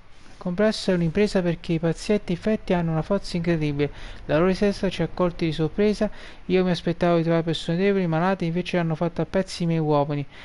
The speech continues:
ho diversi segni di mossi sul braccio e una gamba, devo ammazzare bastardi, poi finita la munizione potrò raggiungere la mia squadra,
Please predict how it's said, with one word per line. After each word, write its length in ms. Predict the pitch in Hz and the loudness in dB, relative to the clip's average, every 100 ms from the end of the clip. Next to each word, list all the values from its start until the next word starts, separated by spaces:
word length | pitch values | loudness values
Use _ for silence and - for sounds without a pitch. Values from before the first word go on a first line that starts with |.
| - - | -18 -4
ho 160 | 147 | 0
diversi 500 | 147 180 190 - - | 2 2 0 -6 -4
segni 300 | 170 180 165 | 0 0 0
di 80 | 156 | 0
mossi 580 | 175 208 - - 208 196 - | 0 0 -2 -8 -8 -8 -10
sul 240 | - 170 | -6 -2
braccio 440 | 160 147 147 - | 2 2 2 -2
e 40 | 160 | 0
una 160 | 156 | 0
gamba, 420 | 147 139 135 135 135 | 0 0 0 0 0
devo 200 | 143 147 | 0 -2
ammazzare 600 | 147 147 - - 196 202 - - - - - - - - - - | -2 -4 -6 -2 -2 -2 -8 -20 -20 -20 -20 -20 -20 -20 -20 -8
bastardi, 500 | 160 147 160 139 135 | -6 -2 -2 0 0
poi 200 | 165 180 | 0 0
finita 240 | - 160 - | 0 -6 -6
la 460 | - - - - | -18 -20 -20 -12
munizione 440 | - 151 - 208 190 | -6 -6 -2 0 2
potrò 280 | 170 165 160 | 2 2 2
raggiungere 460 | 156 165 165 160 | 0 -2 0 0
la 60 | 156 | 0
mia 120 | 151 | -2
squadra, 500 | - - 139 135 | -4 -2 0 0